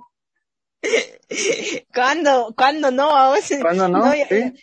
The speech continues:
Speaker 1: yo me salía de las clases, mi mamá daba clases en, en la misma escuela donde yo recibía clases, ¿verdad?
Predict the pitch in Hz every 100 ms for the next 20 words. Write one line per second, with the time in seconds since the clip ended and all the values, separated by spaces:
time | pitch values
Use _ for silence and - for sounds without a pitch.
0 | _ 247 262 277 285 240 233 247 277 262
1 | 240 226 247 262 254 220 208 226 233 233
2 | 233 220 220 247 226 208 190 202 202 190
3 | 202 240 226 - 233 247 233 190 202 214
4 | 233 214 208 202 - 220 214 233 294 370
5 | 247 254